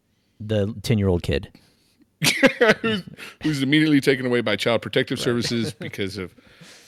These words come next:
Speaker 2: um, a, some sort of sexual crime. Uh, no, it's the killer. And he's so stunned he can't move,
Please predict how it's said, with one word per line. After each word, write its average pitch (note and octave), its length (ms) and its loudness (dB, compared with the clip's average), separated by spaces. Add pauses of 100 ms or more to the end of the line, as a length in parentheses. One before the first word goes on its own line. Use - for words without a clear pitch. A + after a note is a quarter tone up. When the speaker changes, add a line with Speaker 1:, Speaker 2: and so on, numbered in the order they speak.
(260)
Speaker 2:
um, D#2+ 340 -16 (640)
a, D#2+ 280 -18 (460)
some G#2+ 180 -16
sort G2+ 160 -14
of F2+ 80 -18
sexual - 360 -14
crime. - 240 -20 (680)
Uh, A#2+ 240 4
no, G#2+ 140 0
it's B2+ 160 -4
the - 80 -4
killer. G#2+ 340 -4 (760)
And G#2 420 -8 (400)
he's B2 220 -8
so F#3 160 2
stunned F#3 380 2
he - 40 6
can't C#3 300 2
move, G2 560 -2